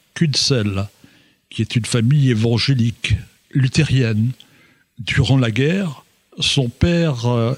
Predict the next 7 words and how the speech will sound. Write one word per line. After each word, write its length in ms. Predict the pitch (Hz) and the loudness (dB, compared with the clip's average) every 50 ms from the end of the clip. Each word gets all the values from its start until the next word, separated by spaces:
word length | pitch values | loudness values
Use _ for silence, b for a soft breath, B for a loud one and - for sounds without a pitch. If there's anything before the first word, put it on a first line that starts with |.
| - | -2
est 180 | 120 117 110 - | -4 -4 -2 0
enrôlé 400 | 143 120 113 131 127 135 147 151 | 0 2 2 2 2 2 2 2
dans 160 | 131 131 117 | 0 0 0
la 120 | 113 113 107 | 0 0 0
Wehrmacht, 880 | 95 139 127 - - 131 113 110 104 - - - - - - - - B B B B B B B B B B B B B B _ _ - | -2 -2 -2 0 0 0 0 0 -2 -4 -8 -14 -14 -14 -14 -14 -14 B B B B B B B B B B B B B B _ _ -2
en 80 | 117 113 | -2 0
Belgique. 680 | 98 120 123 117 98 101 104 101 - - - - - | 0 0 0 0 -2 -2 -4 -4 -6 -8 -10 -10 -12